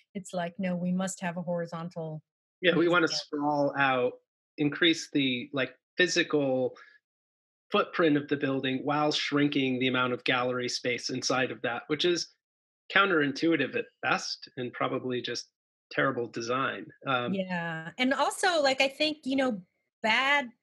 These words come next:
Speaker 1: financially for the museum because by expanding over Wilshire, they're taking over a parking lot that the, that lacma currently owns,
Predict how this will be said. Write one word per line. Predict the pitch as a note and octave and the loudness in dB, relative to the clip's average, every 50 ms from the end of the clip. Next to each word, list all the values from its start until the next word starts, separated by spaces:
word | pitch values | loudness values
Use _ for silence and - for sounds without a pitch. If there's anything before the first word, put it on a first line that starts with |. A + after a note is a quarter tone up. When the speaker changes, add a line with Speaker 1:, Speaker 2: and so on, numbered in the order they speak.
| _ _ _ _ _ _ - | _ _ _ _ _ _ -2
Speaker 1:
financially | A#3 A3+ A3+ A3+ C4 D#4+ D#4+ - D4+ C4+ | -2 0 0 0 0 -2 -2 -4 -4 -4
for | - - A#3 | -4 -4 -2
the | G#3+ G#3+ | 0 0
museum | G#3+ G3+ F#3+ B3 D4 E4 C#4+ | 0 0 0 0 0 0 0
because | A3+ G3+ - A3+ A3 F#3+ F#3 | -2 -4 -4 -6 -6 -4 -2
by | G#3+ G#3 G#3 G#3 | 0 0 0 0
expanding | G3 G3+ G#3 - - - - _ - G3 A3 C4 C#4+ C#4 B3 A#3 G#3+ G3+ F#3+ - | 0 -2 -6 -8 -10 -16 -12 _ -6 -2 -2 0 0 0 0 -2 -2 -4 -6 -6
over | - G#3 G#3 F#3+ F#3+ F3+ | -4 -4 -2 -2 -2 -2
Wilshire, | F3 A3 C#4 D4+ D4 - G3+ G3 G3 | 0 2 0 0 0 0 -2 -2 0
they're | G3 G3 F#3+ | -2 -2 -4
taking | - - G#3+ G#3 - G3+ G3 G3 G3 | -4 -6 -6 -6 -6 -6 -6 -6 -4
over | G3+ G3+ G3+ F#3+ G3+ G3+ G3 G3 G3 F#3+ F#3+ - - - - _ _ _ _ - G#3 | -2 -2 -2 -2 0 2 2 2 2 0 -4 -10 -20 -20 -20 _ _ _ _ -6 -4
a | G3+ G3 G3 F#3+ F#3+ F#3 F3+ F3+ - | -2 -2 -2 -2 -4 -6 -8 -10 -12
parking | - - C4 C#4 C#4 - C#4 A#3+ A3+ | -6 -2 0 0 0 0 -2 -2 -2
lot | G#3 F#3 F3+ F3+ E3+ F3 F3 F3 - _ _ _ _ - | -2 -2 -2 0 0 0 -2 -2 -6 _ _ _ _ -6
that | G3 G3 - | -4 -2 0
the, | G3+ G3 F#3+ F3+ F3+ F3 E3+ - _ _ - | 0 0 0 0 -2 -2 -4 -8 _ _ -4
that | G#3 F#3 - | -4 0 0
lacma | A#3+ C#4 - B3 G#3 - | 0 0 0 -2 -4 -2
currently | - - C#4+ D#4+ D4 A#3 G#3 G3+ F#3+ | 0 2 2 2 2 0 -2 -2 -4
owns, | F3+ F#3 F#3 F3+ F3 F3+ F#3 F#3 - | -2 -2 -2 -2 -2 -2 -4 -4 -6